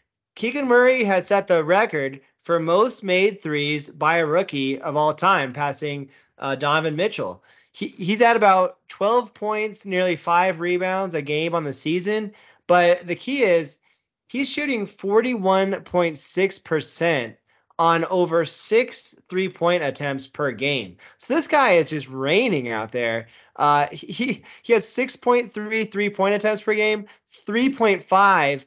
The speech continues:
two-point attempts. So he's living behind the arc, uh, and he's had two hundred and one made threes so far this year.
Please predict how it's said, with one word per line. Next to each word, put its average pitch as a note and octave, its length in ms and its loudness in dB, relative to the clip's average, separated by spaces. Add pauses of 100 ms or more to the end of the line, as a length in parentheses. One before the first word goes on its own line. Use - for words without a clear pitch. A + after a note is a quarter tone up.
(360)
two-point D#3+ 600 -2
attempts. A#2 500 -12
So E3+ 240 2
he's G#3+ 300 2
living E3 560 2 (240)
behind D#3 360 0
the D3 120 -2
arc, C#3 360 0 (200)
uh, C#3 260 0
and C#3+ 160 -4
he's E3+ 400 -4 (220)
had D#3+ 440 -2 (260)
two A#3 280 -2
hundred G3+ 300 2
and D3 160 0
one B2+ 480 -2
made C#3 360 -2
threes C3+ 400 -2
so A#2 160 -6
far A2+ 200 -4
this A2+ 200 -8
year. F#2+ 300 -6